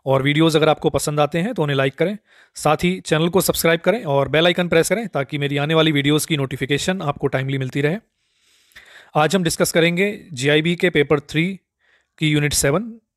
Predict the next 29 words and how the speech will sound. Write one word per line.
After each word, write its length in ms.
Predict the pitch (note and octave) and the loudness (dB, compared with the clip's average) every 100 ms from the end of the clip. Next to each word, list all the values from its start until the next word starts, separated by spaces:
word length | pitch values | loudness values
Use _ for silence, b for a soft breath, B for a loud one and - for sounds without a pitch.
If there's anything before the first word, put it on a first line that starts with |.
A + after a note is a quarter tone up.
| - | -10
जिसका 240 | C3+ E3+ | -4 0
नाम 180 | D3+ D#3 | 2 2
है 100 | G#3+ | 0
Case 340 | - E3+ E3+ | 0 0 2
Laws 220 | D#3 D#3+ D3+ | 2 4 2
on 120 | D#3 | 0
Responsibility 720 | C#3 - C#3+ C3+ C#3+ C#3+ F#3+ | -4 -4 -6 -4 -4 -4 -4
of 140 | E3+ | -4
Collecting 400 | F3+ C#3+ C3 C#3 | -2 -4 -4 -6
Bank। 180 | B2 A#2 - _ _ _ _ B B B B B | -8 -10 -14 _ _ _ _ B B B B B
साथियों, 300 | - D3+ G#3+ | -2 0 0
कलेक्टिंग 360 | G3+ D#3+ G3 F#3 | 0 2 0 0
बैंक 240 | E3+ F3+ - _ _ _ _ _ | 0 -2 -8 _ _ _ _ _
क्यों, 120 | - | -10
कौन 220 | D#3 D#3+ D#3+ | -2 -2 2
सा 120 | E3+ | 2
होता 240 | C#3+ D3 | 2 0
है? 140 | C#3+ A3 | -2 -4
कलेक्टिंग 420 | D3+ D3 F#3 E3+ | -4 -4 -4 0
बैंक 280 | F3+ G3 D3+ | 0 -2 -4
जो 420 | D#3+ E3 E3+ _ | -2 -2 -4 _
पेई 220 | D3+ E3 | 0 2
होता 300 | F#3 C#3+ C#3+ | 2 2 0
है, 180 | C3+ D3+ | -2 -2
जो 80 | D#3 | -2
बेनिफिशियरी 520 | C#3 C#3+ - C#3+ F3 | -4 -4 -6 -2 0
होता 320 | D#3+ C3 B2+ | 0 0 -4
है 100 | B2+ C3 | -4 -6
उसका, 320 | - D#3 | -6 -10